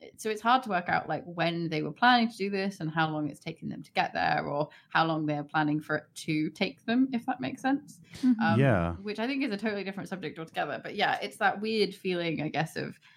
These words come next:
Speaker 1: um, trying to work out whether, yeah, whether that's gonna help it or, yeah, like you said, cause more controversy for them in the first place.
Speaker 3: Mm-hmm.
Speaker 2: Yeah.
Speaker 3: Yeah. Uh, Nikki, do you have any thoughts about this, uh, D L C that just came out for,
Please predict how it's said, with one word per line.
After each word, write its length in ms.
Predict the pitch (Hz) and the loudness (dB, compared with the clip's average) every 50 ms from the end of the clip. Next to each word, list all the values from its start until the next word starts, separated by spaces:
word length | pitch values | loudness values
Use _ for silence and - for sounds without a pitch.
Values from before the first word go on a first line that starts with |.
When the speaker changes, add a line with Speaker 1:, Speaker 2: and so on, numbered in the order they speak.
| _ _ _ - | _ _ _ 2
Speaker 1:
um, 500 | - 165 165 156 151 147 143 156 156 - _ _ _ - | 6 6 6 6 4 2 0 -2 -2 -4 _ _ _ -4
trying 200 | - 180 165 160 | 0 0 2 2
to 60 | 156 | 2
work 260 | 151 147 156 156 - | 2 0 0 0 2
out 240 | 151 147 147 - 143 | 2 2 2 2 -2
whether, 360 | 143 139 135 131 127 - - _ _ _ _ _ _ _ _ _ - | -4 -4 -2 -4 -6 -8 -10 _ _ _ _ _ _ _ _ _ -6
yeah, 340 | 185 175 147 135 151 156 - | -2 0 0 0 0 -2 -4
whether 300 | - 180 170 156 160 151 | -2 0 2 2 2 2
that's 240 | 127 135 135 - - | 0 -2 -4 -4 -2
gonna 260 | - 165 165 160 156 - - | 0 0 2 2 0 -2 -8
help 380 | - - 190 170 165 165 - | -6 2 2 2 2 2 2
it 200 | 170 156 151 - - - | 2 2 2 0 -2 -2
or, 460 | 165 156 151 151 - - 160 - _ _ _ _ _ _ _ - | 0 0 0 0 0 -2 -4 -6 _ _ _ _ _ _ _ -2
yeah, 280 | 185 156 147 147 165 170 | 0 2 2 2 0 0
like 200 | 165 165 160 170 | 0 0 0 -2
you 60 | 160 | -2
said, 260 | - 175 156 160 165 | 2 2 2 2 0
cause 360 | - - 208 190 185 175 180 | -2 0 2 4 4 4 4
more 260 | 185 185 180 170 165 | 2 4 4 4 2
controversy 580 | 165 - 180 160 - 170 165 151 156 - 147 151 | 2 0 -2 -2 -2 -2 0 0 0 0 -2 -6
for 200 | - - - - | -6 -6 -8 -8
them 140 | - - - | -8 -8 -8
in 120 | - - | -8 -8
the 80 | - 180 | -10 -10
first 160 | - - - | -8 -4 2
place. 280 | 80 120 110 95 95 87 | 6 6 6 6 6 2
Speaker 3:
Mm-hmm. 440 | 85 87 90 - _ _ - 247 | 0 -2 -4 -8 _ _ -4 -4
Speaker 2:
Yeah. 220 | 233 208 - - 240 _ _ _ _ _ - - | -4 -4 -4 -8 -10 _ _ _ _ _ -4 0
Speaker 3:
Yeah. 280 | 107 95 85 80 80 78 - _ _ _ _ _ _ _ _ _ - | 2 2 2 2 0 -6 -12 _ _ _ _ _ _ _ _ _ 0
Uh, 400 | 110 110 107 101 104 104 104 - - - | 2 4 6 6 4 4 2 0 -2 -2
Nikki, 240 | - 147 147 - 120 | 0 0 0 0 0
do 100 | 107 135 | -2 0
you 40 | 156 | 0
have 140 | 170 175 175 | 0 2 2
any 80 | 156 | 0
thoughts 240 | 135 135 123 135 - | 2 2 0 0 0
about 200 | 135 135 131 127 | 0 0 0 2
this, 240 | - 127 117 - - | 2 2 2 2 2
uh, 220 | 110 104 104 101 95 | 2 4 4 4 2
D 140 | 87 117 | 2 2
L 100 | 117 113 | 2 2
C 220 | 110 - - 95 98 | 0 -2 -2 -2 0
that 140 | 107 107 - | 0 -2 -4
just 160 | 110 - - | -4 -6 -2
came 160 | 113 107 110 | 0 0 2
out 160 | 107 110 110 | 2 0 -2
for, 320 | - 104 104 98 98 92 | -2 -2 -2 0 0 -2